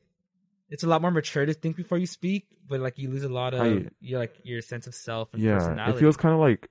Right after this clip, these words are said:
Speaker 2: frustrating because you start to feel like, like, there's so much to think about, so much, like, that could go wrong.
Speaker 1: Yeah,
Speaker 2: There's,
Speaker 1: like, you're
Speaker 2: like
Speaker 1: controlling everything you say. It feels kind of like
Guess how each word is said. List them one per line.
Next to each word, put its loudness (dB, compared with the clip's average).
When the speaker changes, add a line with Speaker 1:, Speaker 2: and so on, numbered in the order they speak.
Speaker 2:
frustrating 2
because -4
you 0
start 0
to -18
feel 0
like, 2
like, -6
there's -4
so -2
much 0
to -10
think -4
about, 2
so -2
much, -2
like, -6
that -2
could -6
go 4
wrong. 4
Speaker 1:
Yeah, 4
Speaker 2:
There's, 4
Speaker 1:
like, 2
you're 4
Speaker 2:
like 2
Speaker 1:
controlling 2
everything 0
you -2
say. 0
It -4
feels -4
kind -2
of -2
like -12